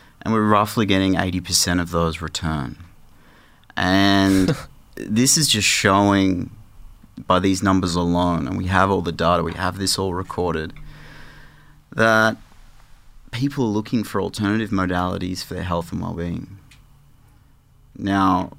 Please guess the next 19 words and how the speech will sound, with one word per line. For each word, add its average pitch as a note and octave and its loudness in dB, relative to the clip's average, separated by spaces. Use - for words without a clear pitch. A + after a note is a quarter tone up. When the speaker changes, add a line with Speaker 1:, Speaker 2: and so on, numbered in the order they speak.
Speaker 1:
the F#2 -10
Department G#2 0
of F2 -4
Veterans F#2 -2
Affairs G2 0
and F#2+ -2
the F#2+ 2
military G2 4
don't F#2+ 2
accept - -2
a - -6
whole A#2 4
range G2 2
of F2+ 2
health F#2 2
modalities, F2 0
complementary F2+ 0
health E2+ 0
modalities, E2 -2